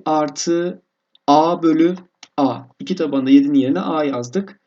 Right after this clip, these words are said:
A artı bir bölü A Bursa doğru cevap. Sekizinci sorumuz. Logaritma beş tabanında ln E. Ln ne demek? Logaritma E tabanında E demek. E, c-, cevabı birdir.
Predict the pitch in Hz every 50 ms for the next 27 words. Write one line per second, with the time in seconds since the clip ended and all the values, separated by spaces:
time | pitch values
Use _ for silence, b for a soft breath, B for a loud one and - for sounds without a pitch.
0 | b b b b b b b _ - 190 180 180 165 165 147 139 - - 180 170
1 | 143 135 139 165 196 - - 160 147 151 156 - - _ _ - 143 139 135 -
2 | - 139 139 - - - 135 127 135 139 135 135 - - - - _ _ _ _
3 | _ _ _ _ _ _ _ _ _ _ _ _ _ _ _ _ - - _ _
4 | _ _ b b b b b b b b b b - 175 180 - 180 202 208 202
5 | - - 208 190 196 190 190 185 185 - 180 180 180 185 190 190 - 190 170 147
6 | 175 185 185 185 - - 170 151 160 147 143 135 123 117 - - 170 165 170 175
7 | 190 - - 127 123 - - 160 160 170 170 190 202 190 170 139 143 139 175 190
8 | 202 196 - - - - _ _ _ _ _ _ _ _ _ _ _ 185 180 190
9 | 185 180 185 165 156 139 - - 143 139 139 139 143 160 165 185 - - _ _
10 | - 165 165 175 180 175 175 - 165 147 143 135 127 135 165 170 196 - 180 160
11 | 143 139 - - 123 123 - - 170 165 - - - - - - 190 - 180 139
12 | 113 123 156 214 254 254 233 170 127 - - - - -